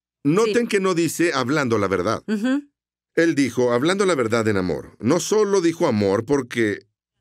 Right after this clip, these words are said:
Speaker 2: Sí.
Speaker 1: esto es lo que sucede. Hay dos extremos del matrimonio.
Speaker 2: Ujú.
Speaker 1: Hay personas que usan la palabra para, para vengarse de su pareja. Y hay
Speaker 2: Ujú.
Speaker 1: personas que se la pasan suprimiendo la decepción, suprimiendo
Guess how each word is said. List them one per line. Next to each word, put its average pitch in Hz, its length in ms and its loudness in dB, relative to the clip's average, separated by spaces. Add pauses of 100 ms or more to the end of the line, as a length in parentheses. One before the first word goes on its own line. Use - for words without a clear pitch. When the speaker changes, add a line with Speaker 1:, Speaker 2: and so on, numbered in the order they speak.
(120)
Speaker 2:
Sí. 226 220 -2
Speaker 1:
esto 147 400 0
es 143 80 -2
lo 147 100 -2
que 156 120 -4
sucede. 123 580 -2
Hay 123 100 0
dos 170 160 0
extremos 160 460 -2
del 120 140 0
matrimonio. 117 480 -2
Speaker 2:
Ujú. 330 120 -6 (340)
Speaker 1:
Hay 190 140 -4
personas 180 540 -2
que 139 120 -2
usan 160 280 -2
la 143 120 -2
palabra 120 500 -2
para, 95 640 -4 (400)
para 147 160 0
vengarse 147 460 -2
de 123 100 -4
su 139 140 -2
pareja. 156 480 -2 (420)
Y 180 260 2
hay 247 140 2
Speaker 2:
Ujú. 277 80 -6
Speaker 1:
personas 170 640 0
que - 120 -2
se 156 120 -2
la 135 120 0
pasan 143 440 -2
suprimiendo 160 1000 0 (680)
la 131 160 2
decepción, 107 680 -2
suprimiendo 160 1040 0